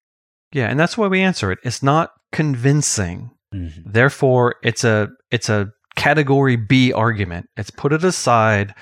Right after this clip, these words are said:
Speaker 1: Let's talk about things that are better arguments. But, you know, these aren't the only, uh, human-like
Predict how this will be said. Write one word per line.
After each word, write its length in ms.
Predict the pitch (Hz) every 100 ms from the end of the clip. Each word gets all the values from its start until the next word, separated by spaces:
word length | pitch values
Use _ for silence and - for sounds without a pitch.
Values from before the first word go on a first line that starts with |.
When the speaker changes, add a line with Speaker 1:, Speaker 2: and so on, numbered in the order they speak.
| _ -
Speaker 1:
Let's 160 | 117
talk 180 | - 143
about 240 | 139 131 -
things 280 | 127 113 107
that 100 | 104
are 200 | 92 -
better 300 | 110 107 104
arguments. 680 | 98 101 92 92 98 - - _ _ _ _ -
But, 160 | 143 -
you 60 |
know, 60 | 165
these 200 | 151 180
aren't 200 | 202 190
the 120 | 139 -
only, 760 | 131 156 160 156 147 135 131 165
uh, 260 | 113 107 98 _ _ -
human-like 680 | - 165 147 123 127 131